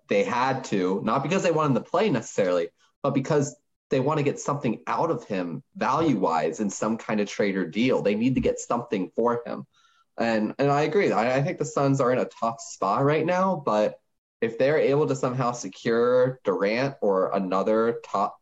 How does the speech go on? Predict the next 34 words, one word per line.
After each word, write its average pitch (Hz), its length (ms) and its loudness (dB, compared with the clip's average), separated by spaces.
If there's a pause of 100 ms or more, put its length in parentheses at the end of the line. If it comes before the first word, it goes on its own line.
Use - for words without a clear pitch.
(100)
player 110 560 2 (400)
by 101 160 0
giving 104 480 0
up 101 240 -2
DeAndre 104 400 0
Ayton 113 480 0
come 95 440 -2
trade 101 340 0
deadline 135 480 0
for 139 120 -2
the 98 100 2
N 95 120 -2
B 90 160 0
A 95 80 2
this 117 160 -4
next 139 200 -4
season, 175 380 -2 (1000)
I, 120 460 0
I, 135 80 -2
I 110 40 0
think - 220 -2
it - 120 0
works - 360 -4
out 82 240 -2
in 85 80 -8
the 73 160 -10
end. - 260 -12
It's - 140 -6
just 123 180 -4
gonna 135 140 2
be 127 140 4
a 107 60 2
very 123 520 2
tough - 340 -4